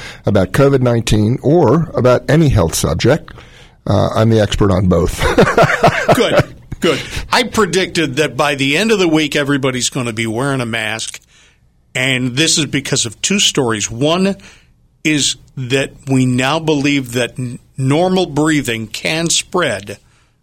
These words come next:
Speaker 2: covid nineteen.
Speaker 1: Yeah, and, and, you know, we talked about this last week or the two weeks ago.
Speaker 2: Yes.
Speaker 1: The, uh, the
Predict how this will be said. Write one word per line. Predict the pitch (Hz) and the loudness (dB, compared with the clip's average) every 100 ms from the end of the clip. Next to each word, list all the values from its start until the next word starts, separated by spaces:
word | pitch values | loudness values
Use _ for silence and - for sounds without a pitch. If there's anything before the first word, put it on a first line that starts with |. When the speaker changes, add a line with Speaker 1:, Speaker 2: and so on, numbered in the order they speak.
| _ | _
Speaker 2:
covid | - 127 117 110 | -6 -4 -6 -6
nineteen. | 110 104 208 | -4 0 2
Speaker 1:
Yeah, | 160 | 4
and, | 151 147 | 2 4
and, | 147 | 4
you | |
know, | 139 | 4
we | 127 | 4
talked | 147 147 139 | 4 2 2
about | 127 113 | 0 2
this | 113 98 - - | 0 0 -4 -6
last | - 95 113 - | 0 2 2 2
week | 123 117 | 2 2
or | 98 98 - | -2 -2 -4
the | |
two | 95 151 | 0 2
weeks | 151 135 | 2 0
ago. | 87 80 73 - - | 0 2 2 -2 -4
Speaker 2:
Yes. | 120 - | -6 -2
Speaker 1:
The, | 104 110 113 110 107 - 107 | 2 4 6 4 2 0 2
uh, | 98 90 90 - - _ - | 4 2 0 -10 -20 _ -4
the | 101 104 92 | 0 4 2